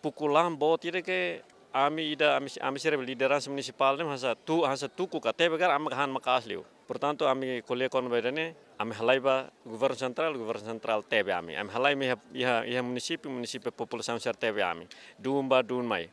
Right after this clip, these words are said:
Ami ne preocupação magane. Ainaru, proposta ne, ami hato hela. Proposta quando a estrada be capital ne, ami hato, eh, hahu que tem husi mandato o oitavo governo ne, ami hato que tem proposta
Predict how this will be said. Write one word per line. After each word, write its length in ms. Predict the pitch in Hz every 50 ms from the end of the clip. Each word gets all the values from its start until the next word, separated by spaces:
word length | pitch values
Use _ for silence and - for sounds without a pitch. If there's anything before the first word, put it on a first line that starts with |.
| _
Ami 160 | - 123 123
ne 100 | 131 135
preocupação 540 | - - 139 - - - - 143 - 151 147
magane. 380 | 139 120 98 87 85 85 80 76 82 - - _ _ _ - - -
Ainaru, 580 | 120 117 117 117 139 156 165 170 170 165 160 - - _ _ _ _ - - - _ -
proposta 480 | 120 117 - - 135 143 - - 156
ne, 120 | 147 160 156
ami 180 | 123 113 104
hato 320 | 101 110 - - 110 107 98
hela. 220 | 101 95 92 - - _ _ _ _ _ - - _ _ _
Proposta 400 | - 139 127 - 151 151 - 165
quando 160 | 143 151 147
a 40 | 147
estrada 360 | 139 - - 143 139 123 139
be 140 | 127 113 113
capital 360 | - 135 120 - - 143 139
ne, 80 | 147 165
ami 140 | 143 131 123
hato, 380 | 120 - - 131 147 160 170 - - - - -
eh, 100 | - 113
hahu 460 | 104 - 107 107 104 113 143 170 165
que 120 | - - 170
tem 120 | 151 156
husi 180 | 147 143 - -
mandato 420 | 143 135 135 127 143 143 - 147
o 40 | 135
oitavo 340 | 131 131 120 - 139 135 131
governo 380 | 127 123 113 117 131 127 123 127
ne, 100 | 139 185
ami 160 | 175 131 113
hato 240 | 110 107 - 131 120
que 80 | 110
tem 80 | 120 113
proposta 540 | - - 110 - - 127 123 - - 123